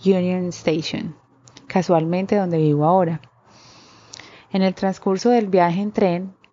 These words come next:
pasé por Filadelfia y me acordé que de ahí era el príncipe del rap.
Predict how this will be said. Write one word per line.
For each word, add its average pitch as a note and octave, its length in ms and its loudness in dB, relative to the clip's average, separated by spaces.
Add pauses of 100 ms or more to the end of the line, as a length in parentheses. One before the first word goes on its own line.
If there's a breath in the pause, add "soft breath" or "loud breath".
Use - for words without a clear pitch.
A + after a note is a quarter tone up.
pasé F3 240 0
por F3+ 160 -4
Filadelfia F#3 840 0 (260)
y F3+ 60 -2
me F3 100 -2
acordé E3 500 0
que E3 500 -2
de D#3+ 120 2
ahí D#3+ 180 2
era E3+ 100 6
el F3 100 -2
príncipe F#3 360 0
del E3 140 4
rap. D#3+ 340 0